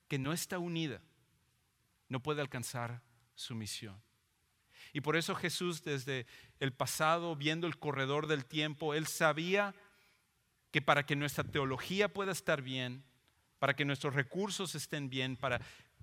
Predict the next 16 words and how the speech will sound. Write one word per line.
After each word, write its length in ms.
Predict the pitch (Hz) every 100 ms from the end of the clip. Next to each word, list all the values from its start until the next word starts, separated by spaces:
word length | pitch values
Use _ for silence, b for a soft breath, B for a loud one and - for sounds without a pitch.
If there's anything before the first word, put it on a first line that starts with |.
| -
nuestro 240 | 143 -
trabajo 560 | - 147 143 170 196 196
estar 300 | - - 143
bien, 280 | 135 135 135
para 200 | 135 131
la 140 | 131
predicación 540 | 143 139 135 135 175 190
del 120 | 208
evangelio 480 | 180 151 156 147 151 135 -
está 300 | - 123 147
bien, 300 | 135 135 139 135 B B -
para 140 | 135
que 100 | 139
todo 220 | 170 196
esto 200 | 208 190
pueda 400 | 190 190 190 180